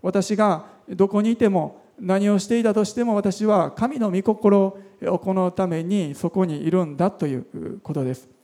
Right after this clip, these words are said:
イエス様、えー、言われたんですね。「今、私はここに来ております。神よ、あなたの御心を行うために。」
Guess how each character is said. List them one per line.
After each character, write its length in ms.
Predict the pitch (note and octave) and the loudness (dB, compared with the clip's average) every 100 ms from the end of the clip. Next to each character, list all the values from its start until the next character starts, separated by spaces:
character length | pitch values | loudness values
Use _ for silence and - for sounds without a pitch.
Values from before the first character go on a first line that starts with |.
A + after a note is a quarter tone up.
| _ _ - | _ _ 0
イ 100 | F3 | 2
エ 60 | |
ス 80 | G3+ | 2
様、 340 | G3+ D#3+ C3 - _ | 2 0 -4 -10 _
え 320 | - D#3+ - - | -12 -10 -12 -4
ー、 40 | |
言 80 | D#3+ | 2
わ 100 | G3+ | 2
れ 100 | G3+ | 2
た 180 | D3+ C3+ | 0 -2
ん 60 | |
で 80 | B2+ | -6
す 80 | B2+ | -6
ね。 440 | F3 F3 - - _ | -2 -2 -4 -20 _
「今、 460 | D3 E3+ A#3+ - - _ | -4 -2 -2 -4 -20 _
私 420 | D3+ D3+ C#3+ - | -4 -4 -6 -2
は 160 | F3+ A#3 | 0 0
こ 160 | G3 | -4
こ 200 | C#3+ D3+ | -6 -4
に 160 | D3 G#3+ | -4 -6
来 120 | - | -8
て 200 | - C#3 | -4 -2
お 80 | B2+ | -2
り 120 | B2+ | -4
ま 140 | B2 B2+ | -8 -12
す。 220 | - - - _ _ _ | -12 -16 -16 _ _ _
神 280 | - C4 A#3+ | -6 -4 0
よ、 260 | F3 F#3+ - | 2 2 0
あ 100 | D#3 | -2
な 120 | F3 | -2
た 120 | F3 | -2
の 100 | D3 | -4
御 140 | C#3 D3 | -4 -4
心 420 | E3 D3+ D3+ D3+ | -4 -4 0 2
を 360 | F3+ A#3+ - C#3+ | 2 0 -4 -4
行 160 | - | -2
う 260 | D3 C#3 C#3 | -2 -2 -4
た 140 | D#3 | -6
め 160 | D3+ B2+ | -8 -8
に。」 140 | B2+ | -12